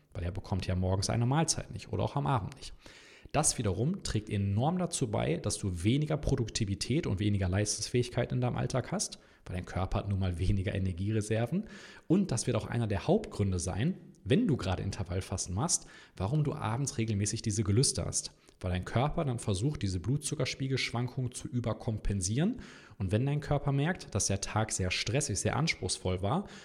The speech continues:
du aber in der ersten Tageshälfte zu wenig Energie bekommen hast,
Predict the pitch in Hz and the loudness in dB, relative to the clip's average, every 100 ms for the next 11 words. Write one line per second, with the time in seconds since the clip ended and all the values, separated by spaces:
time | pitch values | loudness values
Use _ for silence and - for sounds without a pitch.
0 | - - 95 101 110 113 - 110 107 107 | -8 -2 0 0 0 0 0 -2 -2 -2
1 | - 110 - - - 104 104 101 101 127 | 0 -2 -2 -4 -2 -2 2 2 2 2
2 | 170 107 - 95 123 185 | 0 0 0 0 2 0